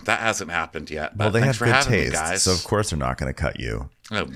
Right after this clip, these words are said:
Speaker 2: So
Speaker 1: baby.
Speaker 2: normally I would say everyone go see Ronnie, but I think you said that the show actually has sold out. So mazel tov on
Speaker 1: Yeah.
Speaker 2: that.
Speaker 1: Yeah, they sold
Speaker 2: Um,
Speaker 1: that one
Speaker 2: so,
Speaker 1: out.
Speaker 2: uh, but if there are some random tickets that become available, you all better get them to see Mister Rondell, Mister Rondell Karam
Speaker 1: 'Cause
Speaker 2: doing his
Speaker 1: spoiler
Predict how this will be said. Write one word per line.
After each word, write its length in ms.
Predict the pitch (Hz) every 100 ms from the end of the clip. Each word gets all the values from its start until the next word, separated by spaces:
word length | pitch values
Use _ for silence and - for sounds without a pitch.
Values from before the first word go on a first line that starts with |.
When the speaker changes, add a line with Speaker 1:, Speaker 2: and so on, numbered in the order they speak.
| -
Speaker 2:
So 200 | - 113 85
Speaker 1:
baby. 120 | 120
Speaker 2:
normally 320 | 127 180 170
I 60 | 107
would 160 | 107
say 120 | 117
everyone 220 | 104 107 104
go 120 | 104
see 160 | -
Ronnie, 380 | 101 104 123 104
but 160 | 85 90
I 80 | 92
think 240 | 107 98
you 80 | 107
said 160 | -
that 80 | 95
the 100 | 85
show 200 | 85 101 -
actually 360 | 98 - 104
has 120 | 95 -
sold 240 | 95 95
out. 260 | 110 - - -
So 180 | 85 78
mazel 340 | 80 104 90
tov 200 | 85 69
on 60 | 71
Speaker 1:
Yeah. 60 |
Speaker 2:
that. 300 | 64 60 - - - - -
Speaker 1:
Yeah, 40 | - 92 90
they 40 | 90
sold 180 | 87 87
Speaker 2:
Um, 40 |
Speaker 1:
that 60 | 92
one 60 | 101
Speaker 2:
so, 300 | 104 82 80
Speaker 1:
out. 160 | - - _ _ _ -
Speaker 2:
uh, 180 | 90 82
but 240 | 110 -
if 160 | 113 -
there 140 | 95
are 200 | 95 104
some 300 | - 92 85
random 240 | 87 82
tickets 320 | 76 113 113 -
that 260 | 107 90
become 260 | - - 110
available, 840 | 98 101 98 92 98 98 98 95
you 140 | 85 98
all 140 | 113
better 320 | 104 95 95 82
get 260 | 101 127
them 340 | 90 95 113 110 -
to 80 | 82
see 180 | 104
Mister 340 | 92 90 - 85
Rondell, 480 | 80 107 92 101 104
Mister 220 | 92 90
Rondell 340 | 85 95 90 87
Karam 360 | 95 104 85
Speaker 1:
'Cause 160 | 90 90
Speaker 2:
doing 120 | 92
his 80 | 90
Speaker 1:
spoiler 160 | 110